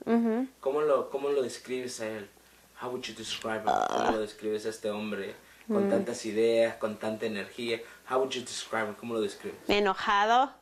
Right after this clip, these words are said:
Speaker 1: <laughs> Unas veces muy enojado. Rápido se enoja, pero también rápido se alegra. Am, súper inteligente. Am,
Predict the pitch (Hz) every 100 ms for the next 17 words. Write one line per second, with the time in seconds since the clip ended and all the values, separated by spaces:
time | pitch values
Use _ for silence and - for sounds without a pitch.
0 | _ _ - 302 349 403 - 302 - -
1 | 440 466 370 - - 247 254 240 226 240
2 | 247 226 233 247 233 226 226 208 226 247
3 | 262 - - - - - 247 240 247 233
4 | 233 226 220 247 285 294 294 214 208 214
5 | 208 208 214 208 202 214 208 214 220 196
6 | 196 202 208 233 240 - - - - -
7 | _ - 202 190 - - 220 196 - -
8 | 294 262 269 240 233 220 220 220 247 254
9 | - _ _ _ _ _ _ _ _ -
10 | - - - - - 208 196 196 196 196
11 | 196 208